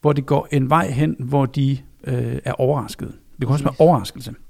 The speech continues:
Speaker 2: Præcis.
Speaker 1: Som så kommer til udtryk i, øh, blussende kinder,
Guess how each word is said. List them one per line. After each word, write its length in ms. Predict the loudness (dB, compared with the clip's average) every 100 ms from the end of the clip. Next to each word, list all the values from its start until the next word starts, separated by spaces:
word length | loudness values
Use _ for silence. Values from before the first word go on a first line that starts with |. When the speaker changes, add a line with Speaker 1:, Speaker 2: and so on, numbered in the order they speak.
| -20 -16
Speaker 2:
Præcis. 440 | -12 -10 -12 -16 _ -20 -20 -18
Speaker 1:
Som 200 | 0 2
så 100 | 2
kommer 260 | 4 4 4
til 100 | 4
udtryk 260 | 2 0
i, 400 | 0 0 0 -2
øh, 240 | -6 -6 -10
blussende 460 | 2 4 6 4
kinder, 360 | 4 4 6